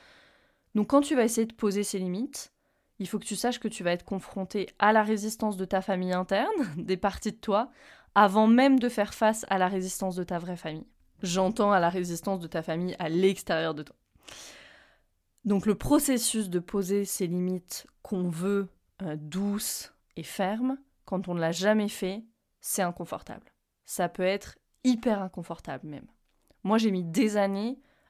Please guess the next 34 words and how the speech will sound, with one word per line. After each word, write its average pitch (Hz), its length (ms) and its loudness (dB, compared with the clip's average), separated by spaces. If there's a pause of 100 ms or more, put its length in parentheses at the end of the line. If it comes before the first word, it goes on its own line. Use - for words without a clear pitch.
avant 190 280 4
d'arriver 190 400 0
à 185 100 0
cette 226 380 -2
année 196 400 -2 (440)
où 202 80 -2
j'ai 196 140 2
dit 220 140 0
que 226 120 -2
je 190 80 -4
resterais 185 400 -4
à 185 180 -2
un 190 140 -2
seul 185 200 -4
endroit 180 240 -4
pour 180 140 -10
Noël. 156 240 -10 (1000)
Parce - 120 -10
que - 80 -10
ça 175 140 -6
fait 180 120 -8
dix 196 320 -4
ans, 208 140 0
depuis 240 200 -6
que - 100 -10
mes 175 60 -6
parents 180 200 0
sont 190 120 -8
divorcés, 175 500 -6
que - 140 -8 (180)
tous - 180 -2
les 240 140 4
vingt-cinq 196 800 -2
décembre, 175 720 -4